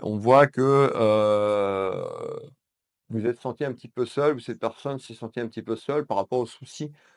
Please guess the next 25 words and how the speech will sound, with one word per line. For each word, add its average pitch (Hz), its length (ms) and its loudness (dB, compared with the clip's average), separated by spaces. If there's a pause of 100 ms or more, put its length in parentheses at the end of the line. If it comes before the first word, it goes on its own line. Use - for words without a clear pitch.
(200)
euh, 98 340 -4
et 117 80 -2
aux 113 240 0
ennuis 127 400 -2 (320)
qu'elle 117 180 0
a 113 60 -2
traversés. 123 600 -4 (4000)
Donc 113 300 -2
on 151 160 4
retrouve 147 600 2 (500)
le 131 240 2
cadenas, 143 720 6
eh 117 100 2
ben, 117 200 0
c'est, - 180 -8 (280)
ça 123 180 -2
peut 143 120 0
être 143 80 -2
quelque 127 240 -2
chose 143 240 -6
qui 117 220 -4
a 113 80 4
été, 127 480 -2 (380)
euh, 92 640 2
cadenassé. 139 800 2